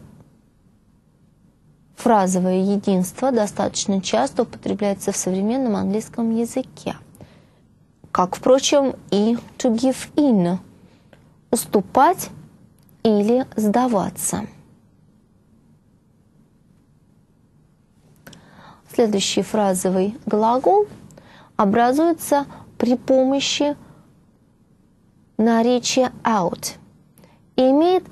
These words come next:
следующие значения. Мы перечисляем только основные значения данного фразового глагола. To give out —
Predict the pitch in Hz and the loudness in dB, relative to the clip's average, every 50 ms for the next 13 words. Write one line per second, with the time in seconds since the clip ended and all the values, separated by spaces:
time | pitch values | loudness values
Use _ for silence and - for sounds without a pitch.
0 | - - - - - 208 226 226 240 254 262 - - - 285 269 262 277 - - | -16 -18 -10 -4 0 0 2 2 2 0 0 -2 -2 -2 0 0 0 0 -2 -4
1 | 220 - 220 226 226 226 - - - - 202 175 180 180 185 196 220 277 330 311 | -2 -2 0 0 0 -2 -2 -6 -4 -2 -2 -2 0 0 0 0 2 0 0 0
2 | - 277 262 240 - - 233 226 - - 262 285 311 311 285 - - 254 277 302 | 0 0 -2 -2 -2 -2 -2 -2 0 0 0 2 2 0 0 2 2 2 2 2
3 | 320 - - - - - 247 - - 294 302 302 285 247 226 208 185 175 185 - | 2 0 -2 -2 -2 -2 -6 -4 -2 -2 0 2 2 2 2 2 0 0 -2 -2
4 | 196 190 185 190 185 - - 247 269 285 285 269 220 196 202 196 208 220 240 254 | -4 -2 -2 -4 -4 -4 -2 -2 0 0 0 -2 0 0 0 0 0 0 0 0
5 | 247 233 226 - - 190 190 196 202 214 214 220 214 214 220 220 220 226 226 220 | -2 -4 -4 -4 -4 -2 -2 -2 -2 -2 -2 -2 -2 0 0 0 0 0 0 0
6 | 214 202 180 - 190 185 220 - - - - - - _ _ _ _ _ - 226 | -2 -2 -2 -2 -4 -6 -6 -8 -14 -20 -20 -20 -20 _ _ _ _ _ 0 0
7 | 208 214 226 220 214 - - - - 220 214 190 170 175 - - - - | 2 2 2 0 0 -2 -8 -6 -2 -2 0 0 0 -2 -4 -6 -10 -16